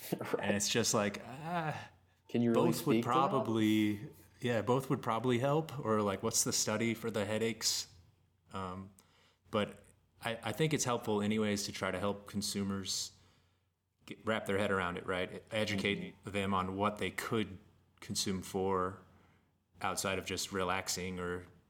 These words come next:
Speaker 2: you know, something like that. We had, um, Dan Whitmer's on an earlier episode, who's a certified ganjier,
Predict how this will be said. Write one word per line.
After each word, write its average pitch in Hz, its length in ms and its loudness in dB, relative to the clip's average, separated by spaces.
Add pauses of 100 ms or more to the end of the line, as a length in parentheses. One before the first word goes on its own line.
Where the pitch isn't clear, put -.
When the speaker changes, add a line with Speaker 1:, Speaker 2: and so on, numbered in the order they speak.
Speaker 2:
you 90 60 -16
know, 82 60 -10
something 92 300 -2
like 85 200 -6
that. 90 300 -4 (160)
We 110 140 0
had, 110 280 0 (200)
um, 95 380 -2 (180)
Dan 107 240 2
Whitmer's 104 400 0
on 95 360 2 (760)
an 104 140 -2
earlier 104 340 2
episode, 98 460 0
who's 104 180 -2
a 90 40 -2
certified 101 500 0
ganjier, 92 640 -2